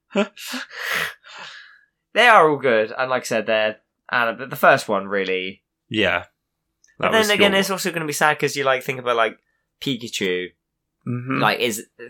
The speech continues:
Speaker 2: Pikachu's not gonna, specifically Ash's Pikachu isn't gonna be in, like, this series anymore.
Speaker 1: Which is weird to think, isn't it? Do you remember, okay, so in the Sinnoh League,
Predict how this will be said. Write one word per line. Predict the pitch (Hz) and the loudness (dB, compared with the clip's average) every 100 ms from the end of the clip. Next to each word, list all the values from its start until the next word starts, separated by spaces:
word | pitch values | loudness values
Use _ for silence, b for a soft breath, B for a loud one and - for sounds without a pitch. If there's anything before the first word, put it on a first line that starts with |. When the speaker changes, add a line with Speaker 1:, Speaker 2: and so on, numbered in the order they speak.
| - - | -14 -8
Speaker 2:
Pikachu's | 139 127 127 107 | -6 -4 -4 -2
not | 123 117 - | 0 0 0
gonna, | 113 107 120 | -2 -2 -2
specifically | - 156 151 139 123 110 | 0 2 2 2 2 2
Ash's | 120 120 - 107 | 2 2 0 -4
Pikachu | - 110 104 104 98 101 | -4 -4 -4 -6 -6 -8
isn't | - 117 107 | -2 -2 -2
gonna | 107 107 | -4 -2
be | 104 98 | 0 2
in, | 98 | 0
like, | 98 92 90 - b b b b b b b _ | 0 0 0 -4 b b b b b b b _
this | 113 - | -4 2
series | 104 95 90 92 | 2 2 2 -2
anymore. | 90 92 87 87 90 92 - | 0 -2 -4 -6 -6 -8 -10
Speaker 1:
Which | 131 107 | -8 -4
is | 107 - | -4 2
weird | 101 85 | 4 2
to | - | -2
think, | - 87 85 | -6 -6 -4
isn't | 101 101 | -4 0
it? | 95 - b b b b _ | 0 -2 b b b b _
Do | 147 | 2
you | 156 170 151 135 120 | 2 4 2 2 -2
remember, | 110 113 104 92 87 85 | -2 2 2 2 2 2
okay, | 104 87 | 0 0
so | - 101 95 | 2 0 0
in | - 107 104 98 | 0 0 0 -2
the | 98 98 98 95 | -2 0 0 -4
Sinnoh | - - 98 95 87 | -6 -4 0 2 2
League, | 85 87 82 | 0 -4 -8